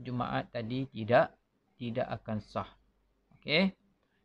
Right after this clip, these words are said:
Okey, yang pertama, didirikan di tempat yang telah ditetapkan seperti masjid ataupun surau ataupun tempat yang telah di, eh, tentukan lah.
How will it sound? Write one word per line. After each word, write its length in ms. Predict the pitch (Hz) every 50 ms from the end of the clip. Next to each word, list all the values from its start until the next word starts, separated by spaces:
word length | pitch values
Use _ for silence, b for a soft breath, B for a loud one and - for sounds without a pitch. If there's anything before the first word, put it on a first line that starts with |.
| _ - 147 - _ _ _ _ _ _ - -
Okey, 240 | 143 - 175 170
yang 160 | 165 160 156 -
pertama, 560 | 170 160 - - 156 156 165 185 196 196 190
didirikan 1040 | 180 156 156 156 147 131 135 139 139 135 151 156 151 - - 185 185 190 190 175 151
di 80 | 143
tempat 480 | - - 135 131 123 - 156 151 - 104
yang 160 | 143 139 143
telah 320 | - 147 147 151 151 143
ditetapkan 880 | 135 135 131 - 143 - - - 160 - - - - 175 175 160 135 135
seperti 720 | - - - - - 131 117 - - 147 151 185 208 196 202 - _ _ _ _ _ _ _ _ _ _ -
masjid 880 | - 135 143 131 - - - 117 113 131 127 123 120 117 117 117 117 - _ _ _ _ _ -
ataupun 720 | 117 120 - - 117 110 - 131 131 135 139 139 143 139
surau 1040 | - - 123 113 117 117 123 127 127 123 123 123 123 120 120 120 120 120 120 123 - _ _ _ _ b b b b b b _
ataupun 880 | - 123 123 117 - - 123 123 - - 151 151 156 156 156 151 139 -
tempat 480 | - 123 120 117 - - 135 143 -
yang 240 | - 131 131 127 131 120
telah 320 | - 120 123 131 135 135 127
di, 340 | 117 123 135 147 175 190 185 - _ _ _ _ _ _ _ _ _ _ _ _ _ _ _ _ _ _ -
eh, 800 | 127 120 120 120 123 123 120 120 120 120 120 120 120 120 120 117 117 -
tentukan 560 | - 117 110 - - 131 113 - - 127 123
lah. 220 | 131 156 160 131